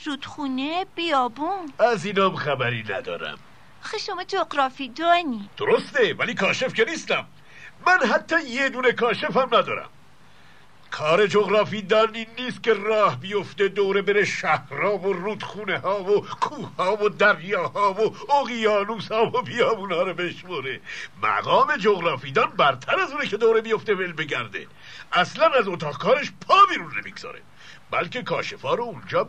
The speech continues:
Speaker 2: میپذیره، ازشون سوالات می‌کنه و از خاطراتشون یادداشت برمی‌داره و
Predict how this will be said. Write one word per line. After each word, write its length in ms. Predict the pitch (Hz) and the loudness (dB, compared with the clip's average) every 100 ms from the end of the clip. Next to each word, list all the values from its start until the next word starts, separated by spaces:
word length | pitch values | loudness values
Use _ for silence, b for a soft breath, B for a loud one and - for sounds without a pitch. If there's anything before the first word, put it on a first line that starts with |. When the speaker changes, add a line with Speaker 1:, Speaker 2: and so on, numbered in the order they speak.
| - | -6
Speaker 2:
میپذیره، 640 | 339 277 147 - - 58 - - B B B B | -10 -6 -8 -8 -14 -16 -18 -20 B B B B
ازشون 400 | 120 143 135 123 | -4 -4 -4 -8
سوالات 640 | - 95 82 82 135 139 | -8 -4 -4 -2 -4 -6
می‌کنه 420 | 214 240 262 294 - B | -8 -4 -2 -2 -6 B
و 60 | 160 | -2
از 200 | 139 - | -2 -2
خاطراتشون 920 | 127 131 123 113 135 202 226 208 254 | -6 -4 -4 -4 -2 -2 -2 -4 -4
یادداشت 680 | 214 147 131 135 247 156 - | 0 0 0 2 2 2 -4
برمی‌داره 580 | 98 92 98 95 98 - | -6 -6 -8 -8 -8 -6
و 80 | - | 0